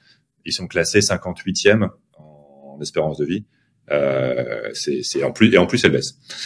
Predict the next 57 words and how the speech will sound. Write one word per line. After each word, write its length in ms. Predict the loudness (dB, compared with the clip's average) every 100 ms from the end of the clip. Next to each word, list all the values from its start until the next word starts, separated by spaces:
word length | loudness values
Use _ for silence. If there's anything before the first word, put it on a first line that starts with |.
| -14 _
Et 80 | 2
donc, 160 | 2 6
il 60 |
y 20 | 4
a, 140 | 4
si 680 | -2 -4 4 6 8 6 2 0
l'I 180 | 6 10
A 180 | 10 8
arrive 360 | 6 4 6
à 60 | 6
f-, 180 | 2 -12 -4
ne, 280 | 2 2 2
ne 100 | 0
faire 380 | 2 2 2
que, 100 | 8
euh, 640 | 10 12 10 8 6 4 4
dix 140 | 2
pour 180 | 2 2
cent 120 | 2
d'efficacité 440 | 2 2 -2 -2 -2
dans 60 |
le 40 | -4
système 200 | -4 -4
de 60 |
santé, 340 | -4 -2 0 0 -8 -20 -20 _
bah, 140 | -4
dix 100 | -2
pour 160 | -4 0
cent 220 | 2 4
de 340 | 6 4 2 -2
quatre 140 | -10
mille 100 | -10
cinq 120 | -10
cents 120 | -12
milliards, 280 | -8 -4 -4
c'est 100 | -6
quatre 180 | -12 -12
mille, 120 | -12 -10
c'est 160 | -10
quatre 140 | -8 -10
cent 80 |
cinquante 300 | -12 -18 -16
milliards. 340 | -8 -6 -6 -8 -20 -20 _ -14
Et 60 |
ça 100 | -10
fait 120 | -6 -4
des 80 |
choses 200 | 0 -2
qui 80 | -2
peuvent 160 | -2 0
être, 200 | 0 -4
euh, 180 | -6 -6 -12 _ _ _ _ _ -18
euh, 160 | -12 -2
j'aurais 260 | 4 6
tendance 360 | 8 8 6 6
à, 100 | 2
à 640 | 0 -6 -12 -14 -14 -20